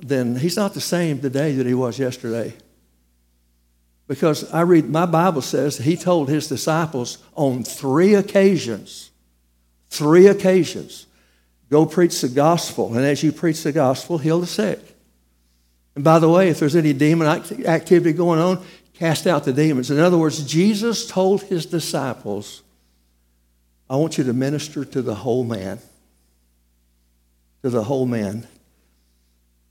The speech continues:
When I read the New Testament, I find that nobody that ever came to Jesus for healing got, walked away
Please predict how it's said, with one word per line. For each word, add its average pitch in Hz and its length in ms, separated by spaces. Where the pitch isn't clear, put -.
When 151 480
I 160 40
read 156 220
the 135 80
New 135 160
Testament, 131 560
I 123 100
find 127 360
that 120 100
nobody 139 720
that 110 160
ever 123 160
came 117 320
to 120 80
Jesus 117 500
for 107 200
healing 107 460
got, - 260
walked 127 240
away 120 340